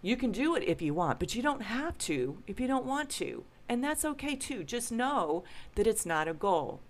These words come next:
It's fantasy. I can't be upset that I'm not an ice skater or a ballroom dancer when all I have done is sit around and fantasize about it. To bring that into reality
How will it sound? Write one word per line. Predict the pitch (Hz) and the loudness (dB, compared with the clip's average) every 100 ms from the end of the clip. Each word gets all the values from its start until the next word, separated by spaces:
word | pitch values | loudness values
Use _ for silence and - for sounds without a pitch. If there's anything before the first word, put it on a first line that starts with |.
| - | -10
It's | 156 - | -4 -4
fantasy. | 190 185 170 139 92 - - - | -2 -4 0 0 -2 -8 -14 -2
I | 254 | -2
can't | 269 330 277 | -2 -4 -4
be | 247 226 | 0 0
upset | - - 214 - | 0 0 0 0
that | 175 | 0
I'm | - 185 | 2 0
not | 190 165 | 0 -2
an | - | 0
ice | 180 180 | -2 -2
skater | - 147 143 | -2 -2 -2
or | - 233 294 | 4 4 4
a | |
ballroom | 262 226 202 196 170 | 4 2 4 0 -2
dancer | 185 180 - 156 | -2 -4 -2 -2
when | 139 165 | 0 0
all | 208 240 | 0 2
I | |
have | 240 196 - | 2 0 0
done | 190 151 113 127 - | 0 0 -2 -6 0
is | 175 | 4
sit | - 196 | 4 4
around | 170 151 | 4 2
and | 143 | 0
fantasize | 139 156 143 139 123 120 | -4 -4 -2 -4 -4 -4
about | 117 113 | -4 -4
it. | - - - - | -6 -10 -18 -4
To | 190 | -2
bring | 180 233 311 | 4 4 4
that | 311 285 | 2 4
into | 262 240 233 | 2 2 0
reality | 196 185 180 202 214 151 131 131 | 4 4 4 4 2 0 -2 -6